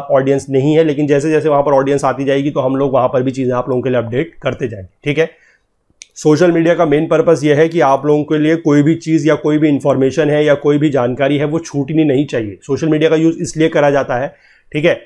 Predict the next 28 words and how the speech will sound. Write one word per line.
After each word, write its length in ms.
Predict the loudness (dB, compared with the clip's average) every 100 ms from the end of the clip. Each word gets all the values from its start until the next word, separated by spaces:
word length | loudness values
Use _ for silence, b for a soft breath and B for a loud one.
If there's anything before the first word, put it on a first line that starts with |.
| b _ -4
तो 60 |
इसलिए 180 | 0 2
मल्टीपल 380 | 2 2 2 2
सोशल 240 | 0 0
मीडिया 240 | 0 0 0
के 140 | 2
अगर 160 | 2 2
आप 200 | 0 -2
चैनल 240 | -2 0 0
को 100 | 0
ज्वाइन 240 | 0 0
करके 220 | -2 -2
रखते 380 | -2 -4 -2 0
हैं, 180 | 0 -4 -2
अगर 120 | 0
आपने 380 | 2 0 -2 -4 -4
मान 160 | 0 2
लीजिए 180 | 2 2
कहीं 200 | 2 2
आपका 200 | 2 0
अकाउंट 300 | 0 0 0
वगैरह 200 | 0 0
नहीं 300 | 0 -2 0
है 100 | 0
तो 140 | -2
ज़बरदस्ती 380 | -2 2 2 2
बनाइएगा 460 | 2 2 2 2 2
मत, 240 | 0 -6